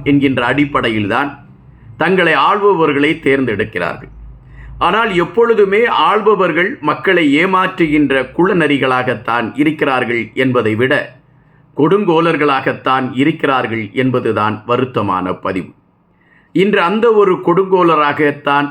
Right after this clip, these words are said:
நாம் ரணில் விக்ரமசிங்கேயை பார்க்க முடிகின்றது. எவ்வளவு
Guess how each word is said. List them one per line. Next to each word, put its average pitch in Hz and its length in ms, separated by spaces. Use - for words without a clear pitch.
நாம் 127 280
ரணில் 131 320
விக்ரமசிங்கேயை 110 1000
பார்க்க 107 380
முடிகின்றது. 71 560
எவ்வளவு 170 460